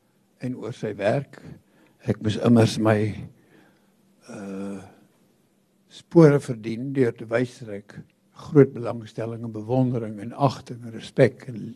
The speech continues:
selfs liefde vir hom het, voordat ek kon oorgaan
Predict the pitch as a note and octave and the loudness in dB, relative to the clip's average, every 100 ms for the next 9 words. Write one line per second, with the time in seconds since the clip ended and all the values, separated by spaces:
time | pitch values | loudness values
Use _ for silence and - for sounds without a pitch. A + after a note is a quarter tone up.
0 | - - G2+ G2+ - C#3+ - G#2 - _ | -16 -8 -8 -4 -2 -2 0 -4 -4 _
1 | _ _ _ _ _ _ A2 F#2+ A#2+ G#2 | _ _ _ _ _ _ -6 4 6 6
2 | A2 C3+ - - _ _ _ _ _ _ | 2 -2 -12 -20 _ _ _ _ _ _
3 | _ _ _ - C#3 B2 A2 G#2 A#2 - | _ _ _ 6 6 6 -6 -12 -16 -12
4 | C3 A#2 A#2 G#2+ | -12 -12 -14 -14